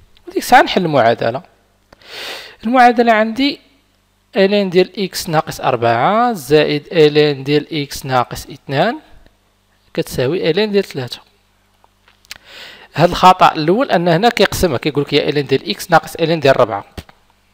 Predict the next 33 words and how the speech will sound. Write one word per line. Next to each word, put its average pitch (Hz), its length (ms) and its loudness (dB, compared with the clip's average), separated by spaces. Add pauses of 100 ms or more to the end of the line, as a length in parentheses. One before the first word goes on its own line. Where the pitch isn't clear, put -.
(800)
كيما 156 280 0
هنايا 117 320 -6
كيقول 131 220 -8
لك - 160 -12
ال 143 200 2
ان 131 160 -4
ديال 123 360 -2
اكس - 340 -10 (560)
ناقص - 240 2
ايكغيك 139 360 -4
يا 139 60 0
ال 131 200 -8
ان 131 60 -8
ديال 135 180 -8
اكس - 160 -12
ناقص 151 160 -8
ال 180 120 -10
ان 147 80 -6
ديال 160 120 -2
أربعة، 220 140 0
هذا 277 100 -2
خطأ. 202 360 -2 (1200)
القاعدة 185 380 4
اللي 185 160 2
عندي 262 520 0
أن 190 180 -2
ال 202 300 0
ان 190 260 -2
زائد 156 400 2
ال 214 240 0
ان 381 220 -2 (540)
كيما 147 300 -2
هنايا 214 420 0